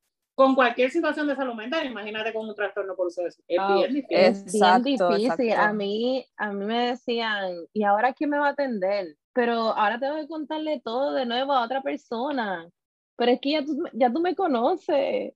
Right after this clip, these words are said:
Speaker 2: ¿Y para qué centro te vas? Yo puedo ir para allá." Es como que, no. <laughs> No, mi corazón. Y es bien difícil porque mientras más mal o inadecuado se trate al paciente,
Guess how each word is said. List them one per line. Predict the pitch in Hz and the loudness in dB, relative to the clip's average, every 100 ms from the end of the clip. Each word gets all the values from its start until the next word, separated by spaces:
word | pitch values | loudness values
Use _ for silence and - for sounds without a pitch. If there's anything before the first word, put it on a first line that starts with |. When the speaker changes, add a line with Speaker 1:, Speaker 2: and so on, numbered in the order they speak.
| - | -2
Speaker 2:
¿Y | 254 | 2
para | 285 277 | 4 4
qué | 262 | 4
centro | 302 320 311 | 2 2 2
te | 294 | 4
vas? | 254 180 - | 2 0 -2
Yo | 202 240 | -2 -2
puedo | 320 339 | -2 -4
ir | |
para | 339 330 | -2 -2
allá." | 330 262 - | 2 2 2
Es | 349 | -2
como | 381 339 330 | -2 -4 -4
que, | 277 233 - _ | -4 -6 -8 _
no. | - 254 277 370 415 _ - | -12 -6 -6 -4 -8 _ -10
<laughs> | - - 494 - 508 _ 320 - 508 539 480 311 | -8 -6 -10 -8 -14 _ -20 -4 0 0 -2 -4
No, | 302 330 | -2 0
mi | 359 | 0
corazón. | 381 320 311 254 302 330 320 277 208 | -2 -2 -2 -2 -2 -2 -4 -6 -6
Y | 226 | -4
es | 214 | -2
bien | 208 233 | -2 -2
difícil | 339 262 226 330 277 | -4 -4 -6 -6 -6
porque | 240 220 220 214 208 - _ _ _ | -6 -4 -2 0 0 -4 _ _ _
mientras | 214 226 220 220 220 208 214 _ | -4 -2 -2 -2 0 0 -2 _
más | 202 214 220 220 277 302 _ _ _ | -8 -4 -2 0 -2 -4 _ _ _
mal | 208 226 240 262 226 202 202 | -4 -2 2 2 2 -2 -4
o | 220 | -6
inadecuado | 214 214 202 196 - 202 226 214 190 190 | -6 -4 -6 -6 -2 2 2 2 0 -2
se | 202 | -6
trate | 190 190 185 | -6 -6 -4
al | 240 | -6
paciente, | - 262 277 269 254 233 196 202 | -4 -6 -4 -6 -6 -4 -4 -4